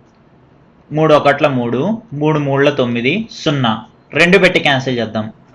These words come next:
రెండు ఒకట్ల రెండు, రెండు ఆరుల పన్నెండు, పదమూడు మైనస్ పన్నెండు అంటే ఒకటి, పది, రెండు ఐదుల పది. అంటే ఎంత వచ్చింది?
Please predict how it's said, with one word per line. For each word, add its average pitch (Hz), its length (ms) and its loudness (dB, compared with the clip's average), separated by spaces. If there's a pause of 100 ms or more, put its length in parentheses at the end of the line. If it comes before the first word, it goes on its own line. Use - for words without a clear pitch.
(160)
రెండు 135 220 2
ఒకట్ల 143 320 2
రెండు, 123 580 0 (380)
రెండు 135 240 4
ఆరుల 143 240 6
పన్నెండు, 120 760 -2 (280)
పదమూడు 156 340 2
మైనస్ 156 380 0
పన్నెండు 143 300 -2
అంటే 139 180 0
ఒకటి, 143 460 -2 (320)
పది, 127 460 0 (160)
రెండు 156 280 4
ఐదుల 139 280 4
పది. 107 420 -4 (480)
అంటే 156 200 4
ఎంత 180 240 6
వచ్చింది? 160 800 2